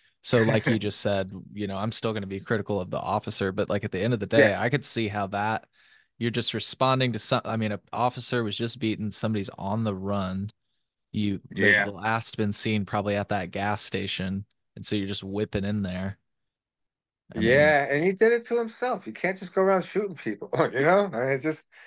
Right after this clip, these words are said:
Speaker 2: that's what happens, you know?
Speaker 1: Right.
Speaker 2: Like,
Speaker 1: I mean, w-,
Speaker 2: he
Speaker 1: w-, what I will say is, like, he's lucky that he is in America, because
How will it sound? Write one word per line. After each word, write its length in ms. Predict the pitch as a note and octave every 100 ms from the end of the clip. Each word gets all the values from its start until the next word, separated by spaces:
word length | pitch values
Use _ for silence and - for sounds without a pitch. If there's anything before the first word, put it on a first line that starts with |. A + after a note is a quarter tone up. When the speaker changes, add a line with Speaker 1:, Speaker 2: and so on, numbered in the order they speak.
| - -
Speaker 2:
that's 180 | A2+ F3
what 100 | F3
happens, 500 | G#3+ C#4+ - - - -
you 140 | G#2+
know? 320 | D3+ A3+ A#3 - _ _ _ _ _ _ A#2
Speaker 1:
Right. 300 | G#2+ D2+ - -
Speaker 2:
Like, 300 | C3+ B2+ C3
Speaker 1:
I 80 | E3+
mean, 220 | F3 D#3
w-, 160 | C#3 -
Speaker 2:
he 240 | D#3+ G3 E3+
Speaker 1:
w-, 160 | D3 - _ -
what 240 | C#3 D3
I 100 | C3+
will 200 | C#3+ C3+
say 400 | B2 B2 A#2+ A2
is, 240 | G2 F#2+ G#2+
like, 240 | G2 F#2
he's 260 | A2+ G#2+ F#2+
lucky 500 | G#2+ A2+ - G2 F2
that 320 | F2+ E2+ -
he 240 | G#2 F#2
is 240 | D#2 A2 G#2
in 120 | F#2+
America, 540 | F#2 F2+ F#2 - F2+ -
because 480 | G2 A2 G2 -